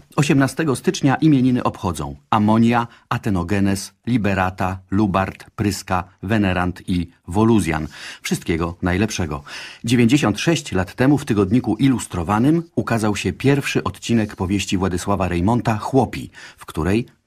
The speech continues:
państwo pamiętają, Boryna zdradzała z Antkiem swojego męża. Tego samego dnia,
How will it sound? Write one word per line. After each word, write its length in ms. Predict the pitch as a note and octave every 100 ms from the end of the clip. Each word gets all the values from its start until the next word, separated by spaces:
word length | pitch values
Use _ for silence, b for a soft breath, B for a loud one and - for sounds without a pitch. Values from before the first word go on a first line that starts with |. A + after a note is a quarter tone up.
| -
państwo 280 | D#2 - D#2
pamiętają, 540 | F2+ A2+ A2+ F2+ D#2+ B B B
Boryna 540 | G2+ C#3+ C#3 B2+ A#2 A2+ -
zdradzała 500 | G#2+ A2 F#2+ E2+ D2+
z 60 | -
Antkiem 480 | G#2+ F#2+ - F2 F2
swojego 500 | - - F2+ C#2+ F2
męża. 400 | G#2 E2+ D2 A#1+ - B B B B B B
Tego 220 | - D#3+
samego 340 | C#3 A2+ F2 D#2
dnia, 340 | E2+ F#2